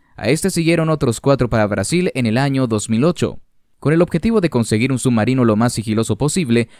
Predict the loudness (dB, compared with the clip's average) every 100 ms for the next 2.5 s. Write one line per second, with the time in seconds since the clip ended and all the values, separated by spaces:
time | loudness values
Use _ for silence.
0 | _ -2 0 2 2 2 2 2 0 0
1 | -2 0 0 0 -2 -6 -2 0 0 0
2 | 2 0 0 -6